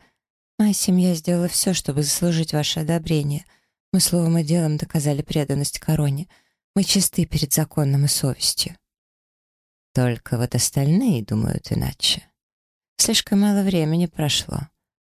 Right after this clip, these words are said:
Вам не забудут ошибки ваших родственников. Но как же? А вот так. Хотя не расстраивайтесь, возможно, ваша дочь или внучка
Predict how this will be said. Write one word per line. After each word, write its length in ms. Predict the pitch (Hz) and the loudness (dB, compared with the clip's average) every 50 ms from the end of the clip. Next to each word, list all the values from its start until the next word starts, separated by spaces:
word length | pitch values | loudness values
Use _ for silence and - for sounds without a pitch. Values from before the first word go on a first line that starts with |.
| - | -4
Вам 340 | - 135 135 131 131 131 135 | 0 0 2 2 0 0 0
не 80 | 151 160 | 0 0
забудут 560 | 156 - 185 175 165 - - 123 143 - - | 0 0 -2 -2 0 -2 0 0 -2 -2 -2
ошибки 520 | 196 196 - - - - _ - - - | -2 0 0 -2 -4 -6 _ -14 -8 -6
ваших 380 | 107 110 - - - - - - | -4 -2 -2 -2 -4 -4 -4 -4
родственников. 800 | - - - - - - - - - - - 156 - - - - - - - _ _ _ _ _ _ _ _ _ _ _ _ - | -4 -4 -2 -2 -4 -4 -4 -6 -8 -6 -6 -6 -6 -8 -16 -20 -20 -20 -20 _ _ _ _ _ _ _ _ _ _ _ _ 0
Но 240 | 196 202 196 202 _ _ _ | 2 2 2 0 _ _ _
как 400 | - - 208 196 190 - - - | -6 -2 0 0 0 0 -4 -6
же? 220 | 139 143 - - _ _ _ _ _ _ _ _ _ _ _ _ _ _ - | -6 -6 -6 -8 _ _ _ _ _ _ _ _ _ _ _ _ _ _ -4
А 120 | - 220 202 | 0 0 2
вот 160 | 175 165 - _ _ | 2 0 -2 _ _
так. 480 | - - - - _ _ - - - _ _ _ _ _ _ _ _ _ _ _ _ | -10 -10 -10 -10 _ _ -20 -20 -20 _ _ _ _ _ _ _ _ _ _ _ _
Хотя 260 | - - - - 370 | -4 -4 -4 0 0
не 100 | 214 131 | 0 2
расстраивайтесь, 960 | 117 117 110 - - - 107 104 - - - - - - - - - - - - | 2 2 0 -2 -2 0 -2 -2 -2 -4 -6 -8 -8 -6 -2 0 2 2 2 0
возможно, 560 | 117 113 123 120 120 113 117 - - - - - - _ _ _ _ - | -2 -2 0 0 -2 0 -2 -2 -4 -4 -4 -8 -16 _ _ _ _ -4
ваша 280 | - 254 247 - - 123 | -2 0 0 2 0 -2
дочь 380 | 117 - 127 156 160 - - 131 | -2 0 -2 -2 0 -2 -2 -2
или 120 | 110 120 | -2 -2
внучка 640 | 107 - 113 113 120 - - - - - - 190 | -2 -2 -2 -2 -4 -2 -6 -6 -6 -6 -10 -10